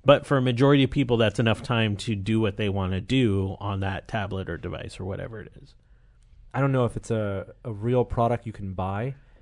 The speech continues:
Speaker 2: I would love to be just driving down the freeway, autopiloting down the freeway, and, uh, look over to the left and, and see someone wearing these glasses.
Speaker 1: Man, if
Speaker 2: Reading
Speaker 1: I
Speaker 2: a
Speaker 1: would just
Speaker 2: book.
Speaker 1: w-, wore those in the Mission, I'd be, like, the hottest thing in San Francisco.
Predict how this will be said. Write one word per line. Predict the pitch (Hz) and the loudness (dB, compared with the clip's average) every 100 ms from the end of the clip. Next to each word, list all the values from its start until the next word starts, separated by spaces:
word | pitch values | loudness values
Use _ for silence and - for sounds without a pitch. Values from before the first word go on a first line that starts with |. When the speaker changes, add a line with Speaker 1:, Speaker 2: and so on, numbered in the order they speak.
| - - | -20 -12
Speaker 2:
I | |
would | 92 92 101 | -10 -8 -4
love | 107 101 | -4 -4
to | |
be | 98 | -10
just | 90 - | -12 -14
driving | - 107 92 95 | -8 -6 -4 -6
down | 92 90 | -6 -8
the | 92 | -10
freeway, | - 90 82 - | -10 -8 -4 2
autopiloting | 143 135 - 110 98 92 92 | 4 2 0 -2 -2 -4 -6
down | 87 | -8
the | 87 | -10
freeway, | - 95 85 82 80 - - - - | -8 -8 -6 -10 -12 -18 -20 -20 -12
and, | 104 92 | -8 -6
uh, | 87 82 107 | -8 -10 -10
look | 107 - | -8 -6
over | 95 | -6
to | 92 | -6
the | 98 | -8
left | 92 90 - | -8 -8 -10
and, | 85 80 - | -12 -14 -14
and | 90 | -14
see | - - 107 87 | -12 -8 -6 -6
someone | 85 85 | -8 -10
wearing | 87 82 76 | -10 -12 -12
these | 65 | -14
glasses. | - - 165 | -14 -8 -4
Speaker 1:
Man, | 180 175 | 0 0
if | 180 | 2
Speaker 2:
Reading | 202 | 4
Speaker 1:
I | |
Speaker 2:
a | |
Speaker 1:
would | 208 | 4
just | 160 131 | 4 0
Speaker 2:
book. | 127 - | -2 -4
Speaker 1:
w-, | - 117 | -8 -2
wore | 127 139 139 | 4 6 6
those | 135 123 131 120 | 6 4 4 2
in | 113 | 0
the | |
Mission, | 98 110 113 123 120 | 2 0 0 -2 -2
I'd | 107 107 | -2 -4
be, | 101 | -4
like, | 95 82 98 - | -6 -8 -10 -8
the | 90 | -8
hottest | 90 127 117 117 - | -4 -2 2 0 0
thing | 123 95 92 | 0 0 -2
in | 90 | -6
San | - 113 | -4 -4
Francisco. | 95 98 107 - 104 87 | -4 -6 -6 -6 -8 -8